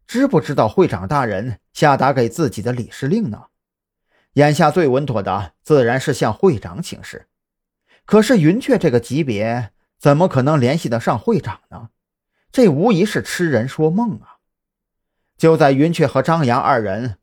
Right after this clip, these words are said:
互相试探、暗自纠结的同时，鬼佬那边却是遇到了麻烦。这个老小子仗着技术高超，多年以来在网络上更是嚣张跋扈惯了。自从来到山南市，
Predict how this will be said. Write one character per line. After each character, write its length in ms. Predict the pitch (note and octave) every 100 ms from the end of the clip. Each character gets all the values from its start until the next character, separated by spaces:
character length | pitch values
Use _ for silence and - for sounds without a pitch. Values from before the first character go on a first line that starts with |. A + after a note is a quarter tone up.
| _
互 260 | G3+ D3+
相 220 | A#2+ E3
试 200 | F3+ -
探、 360 | C#3 C#3+ G#2 F#2 _
暗 220 | - G3 C3+
自 140 | C3+
纠 300 | A2+ G#3+ A#3
结 120 | E3+
的 120 | A#2+
同 240 | G#2+ G2+ B2+
时， 340 | - C#2 G#2+ - _ _ _ _ _ -
鬼 260 | D3+ A3
佬 220 | C4+ G2
那 160 | G2+ C3
边 380 | B2+ C3 C#3 G2+ -
却 180 | D#3+
是 160 | C3 A2+
遇 160 | C3 B2
到 160 | G2
了 140 | F#2+ -
麻 240 | F2+ D#2+
烦。 240 | - F#2+ - _ _ _ _ _ _ _ _
这 160 | - E3+
个 80 | C#3
老 160 | B2
小 240 | F3 B2 F#2
子 280 | G#2 G#2+ - -
仗 180 | C#3 A#2+
着 100 | G2+
技 200 | G2 A2+
术 160 | -
高 180 | F2 A#2
超， 340 | - A#2 B2+ - _ _ _ _
多 200 | C3 C#3+
年 220 | B2+ B2
以 80 | A2
来 380 | D#2 F#2 A#2 G2+ _
在 220 | - F#3
网 260 | A2+ F#2 A#2
络 140 | D#3
上 340 | D#3 A#2+ G2+ _
更 200 | F3 C#3
是 140 | A2
嚣 260 | G2+ C#3 C#3
张 220 | C3+ C3
跋 240 | G#2+ F2+ -
扈 140 | A2
惯 180 | E3 E3+
了。 160 | - - _ _ _ _ _ _ _ _
自 200 | E3 D3+
从 160 | D#3
来 120 | D3
到 140 | D3+ C#3
山 220 | E3 D#3+
南 160 | A#2+ C#3
市， 300 | C3 G2